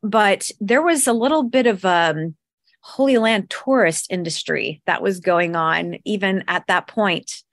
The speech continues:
um, in the fourth century. And, uh, you know, lots of people went by there. The monks or whoever was in those places, like the staff <laughs> in some way,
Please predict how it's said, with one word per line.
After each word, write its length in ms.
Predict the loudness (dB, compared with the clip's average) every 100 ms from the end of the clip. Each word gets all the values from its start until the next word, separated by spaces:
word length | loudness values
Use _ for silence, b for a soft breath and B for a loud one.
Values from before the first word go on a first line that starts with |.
| b b
um, 300 | -2 -2 -2 -2
in 120 | -2
the 80 | -2
fourth 300 | 0 0 0
century. 600 | -2 -2 0 0 0 -4 b b _
And, 460 | -4 0 2 2 -2 -6 -18 _ _
uh, 160 | -2 0
you 100 | 0
know, 280 | 0 0 -2 _ _
lots 400 | 0 2 2 -2
of 120 | -10
people 500 | -8 -4 0 2 0 -4
went 320 | -4 -2 0
by 220 | 0 2
there. 180 | 4 2
The 100 | 2
monks 640 | 2 0 -2 -4 -6 -6 -10 _
or 180 | 0 0
whoever 420 | 0 0 2 4
was 400 | 4 4 2 -4 0
in 140 | 2
those 200 | 2 0
places, 440 | -2 -2 0 -2
like 200 | 0 0
the 60 | 0
staff 600 | -2 0 4 4 2 -4 -10
<laughs> 120 | -8 0
in 160 | 2
some 280 | 2 0 2
way, 340 | 2 4 2